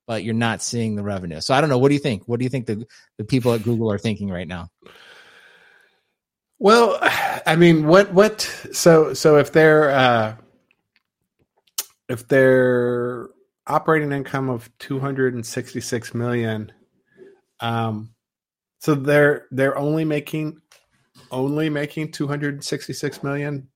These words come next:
Speaker 1: Right.
Speaker 2: a year? Okay. Uh, as, as profit. Is that
Speaker 1: That's right.
Speaker 2: Okay.
Speaker 1: That's right. No.
Speaker 2: And the profit over at Azure and A W S is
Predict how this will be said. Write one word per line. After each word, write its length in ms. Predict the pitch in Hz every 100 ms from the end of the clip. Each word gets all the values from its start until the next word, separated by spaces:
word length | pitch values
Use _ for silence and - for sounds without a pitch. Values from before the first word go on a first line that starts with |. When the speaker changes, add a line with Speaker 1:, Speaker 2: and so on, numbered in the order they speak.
| _ _
Speaker 1:
Right. 200 | 110 101
Speaker 2:
a 40 | 123
year? 360 | 151 175 170 _ _ -
Okay. 320 | 127 117 110 _ - - _
Uh, 200 | - 127 120
as, 200 | 131 -
as 200 | 139 - _ _
profit. 320 | 135 117 - - _ _ _ _ _ _ _ _ -
Is 120 | 117
that 60 | 120
Speaker 1:
That's 160 | -
right. 140 | 107 98 _ _ _
Speaker 2:
Okay. 240 | 127 131 107
Speaker 1:
That's 200 | 110 -
right. 100 | 107 -
No. 80 | 113
Speaker 2:
And 580 | 135 135 135 139 131 -
the 300 | - 139 135
profit 600 | - - 147 147 151 139
over 420 | 135 131 131 131
at 220 | 123 117 113 _ _ _ _
Azure 720 | - 131 135 139 135 135 127 117
and 200 | 110 120
A 100 | 127
W 240 | 123 123
S 260 | 127 131 -
is 440 | 113 104 - -